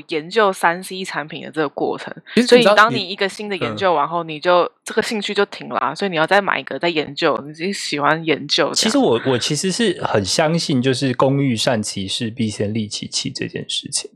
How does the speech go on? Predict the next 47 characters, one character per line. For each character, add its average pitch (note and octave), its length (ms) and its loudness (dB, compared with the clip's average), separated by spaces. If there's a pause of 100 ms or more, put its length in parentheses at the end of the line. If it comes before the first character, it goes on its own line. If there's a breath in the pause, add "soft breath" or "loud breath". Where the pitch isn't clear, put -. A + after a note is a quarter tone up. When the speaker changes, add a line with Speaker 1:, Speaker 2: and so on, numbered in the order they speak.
(540)
Speaker 2:
对， D#3+ 160 6
Speaker 1:
哦。 D#3 240 2
Speaker 2:
那， D#3 60 6
那 D#3 140 0
你 - 140 0
知 C#3+ 60 -6
道 F#3 120 4
其 E3 160 -4
实 C#3+ 60 -2
这 E3+ 140 0
个 D3 80 -2
问 C#3+ 280 -2
题， A#2+ 460 -14
为 F3 140 2
什 C3 100 -4
么 A#2+ 100 0
要 B2+ 60 -6
买 A2+ 140 -2
新 - 160 -4
的 A#2+ 100 0
这 B2+ 100 -4
个 A#2+ 60 0
问 A#2+ 180 0
题， A2+ 140 -4
是 A#2+ 400 0
你 G2+ 80 -4
要 G#2 120 4
回 G2 180 2
答 G#2 160 4
你 F#2 80 -4
自 G2+ 200 -6
己， G2+ 160 -12
因 A2+ 80 0
为 D3+ 120 6
你 A2 80 -2
说 B2+ 160 0
你 B2+ 80 0
有 A#2 100 4
三 C3+ 240 2
个 B2+ 100 -2
不 B2+ 160 -4
同 A2 140 -2
的 G#2+ 80 2
三 A#2 240 0
轴 G#2 140 0
稳 G2 180 -2
定 - 100 0